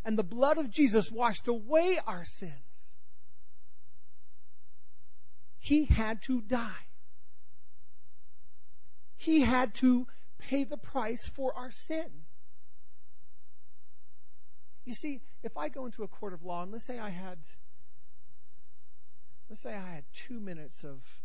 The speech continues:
of anger, and in those two minutes of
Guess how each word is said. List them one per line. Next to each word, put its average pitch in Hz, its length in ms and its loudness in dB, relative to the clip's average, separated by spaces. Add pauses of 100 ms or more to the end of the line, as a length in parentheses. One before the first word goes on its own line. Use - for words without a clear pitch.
(920)
of 156 80 -2 (180)
anger, 147 480 -2 (1300)
and 185 160 0
in 202 100 2
those 185 220 4
two 220 220 0
minutes 190 340 0
of 175 140 -2